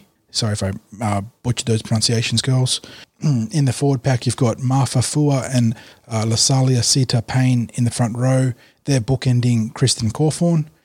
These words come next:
And in the back row, you've got Leitani Tua and Summer Terare on the edges, with, uh, Ruby Jean Kennard locking the forward pack. On the bench, we have Amina Kanj,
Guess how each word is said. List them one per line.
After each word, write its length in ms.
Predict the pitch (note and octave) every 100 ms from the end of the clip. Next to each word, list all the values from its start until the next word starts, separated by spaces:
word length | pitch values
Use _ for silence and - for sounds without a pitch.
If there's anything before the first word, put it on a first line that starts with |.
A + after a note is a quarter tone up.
| _
And 100 | C3
in 80 | A#2+
the 80 | A2
back 280 | A#2+ B2 -
row, 100 | A#2+
you've 140 | A2+
got 160 | A#2 -
Leitani 540 | G#2+ A2 C#3+ C3 A2+
Tua 480 | - D#3+ D3+ D3 C#3 -
and 260 | A#2 G#2+
Summer 320 | G2+ - B2 A2+
Terare 680 | - A#2+ C3 B2+ B2+ A2+
on 120 | D#2+ A#2
the 120 | A#2
edges, 400 | D3 D#3+ D3+ - - - -
with, 220 | A#2 -
uh, 180 | A2 G#2+
Ruby 300 | B2+ C3 A#2
Jean 280 | B2 A#2+
Kennard 480 | A2+ C3 A#2+ A2 G#2 -
locking 420 | A#2 A2 - A2+ G2+
the 100 | G#2+
forward 320 | A2 E2 G2
pack. 360 | - - - - _ _
On 180 | C3+ A#2+
the 60 | G#2
bench, 600 | A#2 E3 F3 - - - -
we 100 | A#2
have 380 | A2+ A2 G#2 -
Amina 320 | A#2+ B2 B2 G#2+
Kanj, 640 | - C#3+ C#3 C3+ B2 -